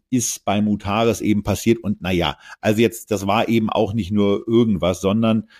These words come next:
es gab, äh, im September war das, glaube ich, eine, eine Leerverkäuferattacke auf Mutares, wo, äh, Gotham City Research, äh, etwas herausgegeben hat, die Aktie dann irgendwie im Bereich achtundzwanzig Prozent. Wir gucken uns das hier mal vielleicht am Sechs-Monats-Chart an. Also hier kennt man's ganz gut.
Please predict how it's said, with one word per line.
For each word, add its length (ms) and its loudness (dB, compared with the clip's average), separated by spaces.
es 260 -6
gab, 420 -2
äh, 320 -6
im 120 -6
September 520 0
war 120 4
das, 140 -2
glaube 340 2
ich, 180 -14
eine, 540 0
eine 200 -2
Leerverkäuferattacke 1400 0
auf 240 -2
Mutares, 760 0
wo, 560 4
äh, 380 0
Gotham 560 0
City 300 0
Research, 680 0
äh, 280 -2
etwas 240 -4
herausgegeben 580 0
hat, 160 -4
die 80 -8
Aktie 320 -8
dann 340 0
irgendwie 400 -2
im 120 -6
Bereich 500 -2
achtundzwanzig 800 -4
Prozent. 400 -2
Wir 80 -2
gucken 280 -10
uns 120 -6
das 120 -10
hier 120 -2
mal 200 -2
vielleicht 300 -4
am 120 -6
Sechs-Monats-Chart 1000 -2
an. 120 -6
Also 140 -4
hier 180 0
kennt 220 -8
man's 200 -8
ganz 220 -4
gut. 240 -2